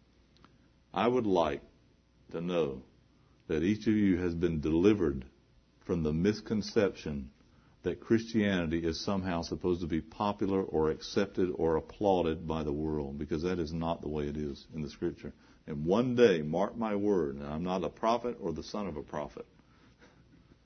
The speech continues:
but mark my word, one day persecution is probably gonna come to this country, and we're gonna find out who the real believers are. That, that Jewish brother that I talked to on the plane,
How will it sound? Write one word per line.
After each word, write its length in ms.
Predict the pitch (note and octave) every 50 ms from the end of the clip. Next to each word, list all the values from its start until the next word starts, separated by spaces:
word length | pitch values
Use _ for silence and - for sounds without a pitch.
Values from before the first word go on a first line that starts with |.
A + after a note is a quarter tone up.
| _ _ _ _ _
but 120 | - D#2+ D2+
mark 260 | D#2 E2+ E2+ F#2+ G2+
my 200 | G#2+ G#2 G#2 G#2
word, 420 | G#2+ A2 A2 G2 E2+ D2+ C#2+ C#2 C#2+ - - - _ _ _ _
one 300 | - E2+ F#2 G#2+ A2+ A2+
day 380 | A2 A#2 A2+ F#2+ D#2 C#2+ C2+ - - - _ _ _ _ _ _ -
persecution 800 | - G#2+ F#2+ - - F2 - - D#3 D#3 - - F2 D#2+ D#2 D#2+ - - - _ _ _ _ _ _ _ - -
is 140 | - - -
probably 500 | - - - A2+ A2+ G2+ F#2 E2+ E2+ E2
gonna 220 | D#2 E2 E2 E2 D#2
come 240 | - A#2+ A2 G#2
to 80 | - F2+
this 180 | E2 F#2 F2+ -
country, 460 | - - G2+ F#2+ - - - C2+ C2 - - _ _ _ _ _ _ _ _ _ _ -
and 160 | D2+ D2+ D#2
we're 100 | F2+ G2+
gonna 160 | G#2+ F#2+ E2+
find 400 | - - G#2 G2 F#2 F2 E2+ E2+
out 320 | F#2 F#2 E2+ D2+ D2+ - - - _ _ _
who 100 | - G2+
the 120 | F2+ E2+ D#2+
real 240 | E2 E2+ F2 E2+
believers 560 | D#2 D2+ D#2+ D#2+ E2+ F2 E2+ D#2+ D2+ C#2 - F#2+
are. 260 | F#2+ F#2 D#2 C#2+ C#2+ - _ _ _ _ - - - - - - - - _ _ - _ _ _ _ _ _
That, 300 | - F#2 G2+ G#2+ - - G2
that 380 | F2+ F#2+ F#2 - - - F2
Jewish 280 | E2 G#2 G2+ G#2 G#2 F#2+
brother 320 | - - G#2 G#2 G#2 G#2+ G2+
that 180 | G2 F#2+ F#2+
I 120 | F#2+ G2+ F#2+
talked 320 | - - A2 A2+ A2+ A2+
to 160 | A#2+ A#2 A2
on 80 | G#2+ G2
the 80 | F#2+
plane, 540 | F2 - - A2 A2 A2+ A2+ A2+ A#2 B2 -